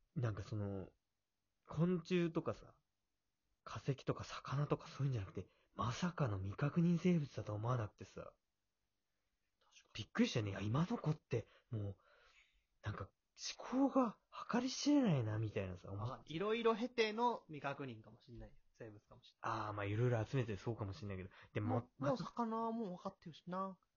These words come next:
Speaker 2: 恐竜も全部見たしな。植物も分かってるしな。みたいな感じかもしんない。
Speaker 1: <laughs> それで未確認生物に行くの？
Speaker 2: 経ての未確認生物かもしんない。
Speaker 1: あー、集めるのが好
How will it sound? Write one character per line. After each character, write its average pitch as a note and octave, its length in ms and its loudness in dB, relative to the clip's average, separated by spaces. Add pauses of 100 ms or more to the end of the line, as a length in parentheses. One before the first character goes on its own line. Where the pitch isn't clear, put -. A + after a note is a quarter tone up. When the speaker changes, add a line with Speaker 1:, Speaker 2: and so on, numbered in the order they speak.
(140)
Speaker 2:
恐 C#4+ 160 -2
竜 C#4 100 -2
も C4+ 240 2 (400)
全 B3 160 -2
部 F#3 60 -2
見 F#3+ 100 -4
た G3+ 160 0
し - 140 -12
な。 G#3 320 -4 (280)
植 G#3 200 -6
物 G3+ 240 -2
も E3 160 -2 (100)
分 - 60 -20
か F3+ 100 -10
っ F3+ 60 -12
て - 100 -10
る C3+ 100 -8
し - 140 -18
な。 F#3+ 340 -4 (420)
み A#2+ 60 -18
た - 80 -16
い B2 40 -16
な A#2+ 60 -20 (120)
感 C3+ 80 -14
じ C3 60 -14
か A#2 80 -16
も G#2+ 60 -20
し - 120 -20
ん A#2+ 40 -16
な A#2+ 60 -16
い。 - 40 -20 (260)
Speaker 1:
<laughs> - 40 -4 (180)
そ A2 80 0
れ G2 80 -2
で G2+ 100 0
未 G#2+ 100 2
確 G#2 200 0
認 G#2+ 180 2
生 G#2+ 120 0
物 F#2+ 140 -6
に G2 140 -4
行 F#2 60 -4
く F#2+ 80 -4
の？ A2+ 200 0
Speaker 2:
経 G#3 120 -2
て A#3+ 160 0
の B3+ 260 2 (180)
未 C3 80 -8
確 A#2 160 -6
認 A2 160 -12
生 - 60 -16
物 - 120 -18
か - 100 -20
も - 60 -20
し - 100 -20
ん - 20 -20 (600)
な A#2 80 -4
い。 G#2+ 140 -2
Speaker 1:
あ - 40 -2
ー、 - 80 -8
集 C#3+ 60 -2
め E3+ 100 8
る E3 40 6
の D3+ 60 8
が B2 100 4
好 - 60 -10